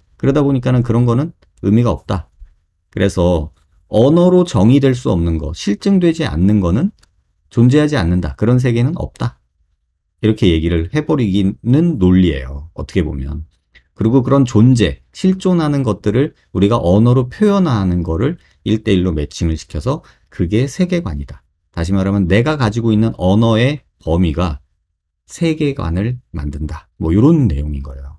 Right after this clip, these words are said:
그래서 그 안에서 뭐 진리 함수 이론 뭐 이런 것들이 있는데 그런 것까지는 넘어가고. 그래서 이제 여기서 조금 재밌었던 이제 표현들이 뭐냐면요.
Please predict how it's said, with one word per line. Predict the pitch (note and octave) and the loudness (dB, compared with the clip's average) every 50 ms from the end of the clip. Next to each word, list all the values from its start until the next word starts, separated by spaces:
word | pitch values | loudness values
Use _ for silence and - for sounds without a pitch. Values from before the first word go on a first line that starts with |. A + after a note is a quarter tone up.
| _ _ | _ _
그래서 | - E2 D2 E2 | -8 -6 -6 -6
그 | - - F#2+ G2 | -4 -2 0 0
안에서 | F2 D#2 D#2 F2 F2 - F2+ | 0 0 -2 -2 -2 -2 -4
뭐 | D#2+ D2 C#2 | -4 -4 -6
진리 | - - - F#2+ G2 A2 A#2+ | -6 -2 0 2 4 4 4
함수 | A#2+ A#2 A2 A2 G#2 A2 G#2 | 2 2 0 -2 -2 -2 -4
이론 | F2 F2+ F2+ G2 | -4 -4 -4 -4
뭐 | F#2 F2 F2 | -4 -4 -4
이런 | F2 F2 F2 | -4 -4 -6
것들이 | F2 F#2 - - G#2+ A#2 | -6 -8 -6 -4 -4 -4
있는데 | A#2 D#2 C#2+ D2 F2 G#2+ G#2+ - _ _ - - - - - | -4 -4 -6 -6 -6 -8 -8 -10 _ _ -20 -20 -20 -20 -16
그런 | - - F#2 F#2+ F#2+ | -6 -2 0 0 0
것까지는 | F#2 F#2 F#2+ - - G2+ G#2 | 0 -2 -4 -4 -2 -2 -2
넘어가고. | E2 D2+ D#2 D#2+ D2+ - - - - - - B2 - _ _ _ _ _ _ _ _ - _ _ _ _ _ _ _ _ | -2 -4 -4 -6 -6 -8 -8 -6 -6 -6 -6 -8 -12 _ _ _ _ _ _ _ _ -20 _ _ _ _ _ _ _ _
그래서 | - D3 E3+ E3+ E3+ A#2+ G#2 A2+ A#2 G#2+ F#2 | 0 2 2 2 2 2 2 2 2 2 2
이제 | F#2 G#2+ G2+ | 2 2 4
여기서 | F#2+ G#2 A#2+ C#3+ - D#3 C#3 | 4 4 2 2 0 -2 -4
조금 | - E3 D#3+ - D#3 | -4 -6 -4 -4 -4
재밌었던 | D3 - F#2 G2 A#2+ C3 B2 - B2 - - C3 A#2+ A2+ G#2+ | -2 -2 0 0 0 0 -2 -4 -8 -6 -2 0 0 0 0
이제 | F2+ F2+ E2+ E2 | 0 -2 -4 -4
표현들이 | - - D#3+ E3 E3+ D#3+ C3 A2 A2+ | -4 -2 -2 -2 -2 -2 -2 -2 -2
뭐냐면요. | A#2 G#2 D2 D2 D#2 D#2+ D#2 D2+ - D#2+ G#2+ C3 B2+ - C#2+ | -2 -2 -4 -4 -6 -6 -6 -6 -6 -4 -4 -6 -6 -8 -10